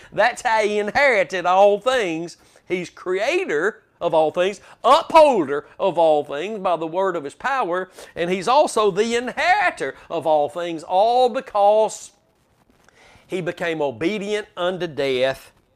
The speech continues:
You need to remember that. And that's how he obtained a more excellent name than they.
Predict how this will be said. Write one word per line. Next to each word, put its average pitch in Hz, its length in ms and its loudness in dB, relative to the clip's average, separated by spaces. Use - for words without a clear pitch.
You 120 140 -12
need 165 200 -2
to 143 80 -8
remember 165 420 -2
that. 113 440 -4
And 151 140 -4
that's 190 200 0
how 185 260 4
he 175 160 -2
obtained 165 480 0
a 151 40 -4
more 175 320 -2
excellent 170 640 -4
name 147 760 -4
than 143 300 -2
they. 120 360 -4